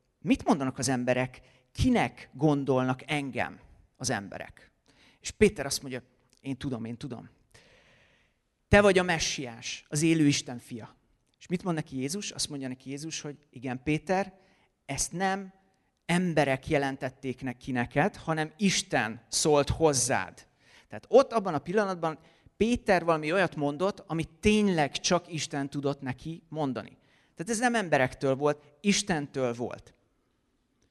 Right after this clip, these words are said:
Aztán utána Jézus, ö, elmondja Péternek, meg a tanítványainak, hogy min fog keresztül menni, hogy meg fogják feszíteni, elmegy Jeruzsálembe, hogy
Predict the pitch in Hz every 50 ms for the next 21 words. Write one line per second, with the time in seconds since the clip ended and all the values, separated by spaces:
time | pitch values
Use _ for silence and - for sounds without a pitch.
0 | _ _ _ _ _ _ _ _ _ _ - 233 233 - - 294 330 359 - -
1 | 277 240 214 214 208 226 240 254 240 185 160 160 170 196 - - - - - _
2 | - 160 165 160 156 - - 190 196 190 190 175 170 151 151 143 - 165 147 139
3 | - - 135 131 135 151 160 - 147 135 131 127 - 160 160 160 147 - - 147
4 | 143 143 143 143 143 143 - - 147 147 156 175 175 165 - - 143 - - 165
5 | 139 135 127 - - - 147 143 147 147 147 147 143 135 135 127 139 135 131 -
6 | - 131 123 104 98 - - 156 147 - - 147 - - 151 143 143 143 139 135
7 | 123 123 123 139 143 151 147 131 139 147 139 135 135 131 127 131 123 131 127 123
8 | 120 123 107 110